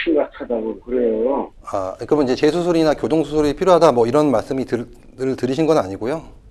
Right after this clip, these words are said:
Speaker 1: 예, 예, 예.
Speaker 2: 네네. 일단은 지금 추측하시는 것처럼 이제 국립의료원에서, 국립중앙의료원에서 당시 수술을 아예 하지 않았거나 간혹 가다 보면 이제 뭐 큰 병원에서도 어처구니 없는 실수를 하니까요. 예,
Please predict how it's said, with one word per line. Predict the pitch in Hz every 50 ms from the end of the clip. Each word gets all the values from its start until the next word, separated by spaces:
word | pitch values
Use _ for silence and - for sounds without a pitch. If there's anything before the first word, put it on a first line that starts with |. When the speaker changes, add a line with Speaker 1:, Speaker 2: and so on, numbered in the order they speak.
| - - - - _ _ - - - -
Speaker 1:
예, | - 151
예, | 139 120 101 98 95 90
예. | -
Speaker 2:
네네. | 101 98 95 95 90 - - - - - - - - -
일단은 | - 143 - 220 220 214 220 214 208 175 131 - - - - - -
지금 | - - 139
추측하시는 | - 214 - 254 247 254 233 233 220 240 220
것처럼 | 214 - 208 175 165 160 160 160 151 139
이제 | 127 120
국립의료원에서, | - - 131 143 160 190 196 - - - - - - - - - 120 127 143 139 135 135 123 117 131 131 160 160
국립중앙의료원에서 | - 131 123 127 - 143 139 131 123 123 123 123 123 117 123 113
당시 | - - - - 131 143
수술을 | 135 - 202 202 202 185 170 156
아예 | - 101 113 139 156
하지 | 151 190 165 139
않았거나 | 101 101 147 170 - 151 139 117 107 117 127 117 104 90 - - - - - - - - - - - - - -
간혹 | - 110 127 175 175
가다 | 180 185 165 165
보면 | 143 143 143 139 127
이제 | 113 117
뭐 | 107 110 -
큰 | - 226
병원에서도 | 175 156 135 135 131 139 135 120 120 110 - - - - - - - -
어처구니 | - 110 - - 170 170 151
없는 | 151 -
실수를 | - 180 160 - 156 147
하니까요. | 160 175 170 - 113 98 110 151 214 - - - - - - - - - - - -
예, | 110 104